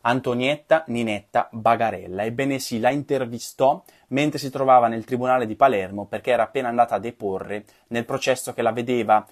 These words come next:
accusata appunto di essere la compagna di un mafioso, del capo dei capi, e, eh, Cesare Terranova ne aveva chiesto l'allontanamento da Corleone, il soggiorno obbligato al nord.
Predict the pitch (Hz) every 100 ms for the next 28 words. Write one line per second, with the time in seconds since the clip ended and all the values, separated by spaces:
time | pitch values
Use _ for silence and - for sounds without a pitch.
0 | _ 117 120 151 127 113 98 110 104 117
1 | 107 113 113 101 90 - 107 104 - 123
2 | - 107 92 98 101 - _ 117 120 113
3 | 107 135 120 104 104 98 123 - 107 104
4 | - 87 87 101 - _ - 135 - 113
5 | 104 101 101 151 120 110 131 127 143 160
6 | 151 127 120 113 127 117 - 123 123 120
7 | 117 120 113 120 131 131 135 - 110 -
8 | 120 110 107 101 98 101 - _ - 117
9 | - 123 147 147 131 131 127 135 120 92
10 | 113 - 107 101 92 87 92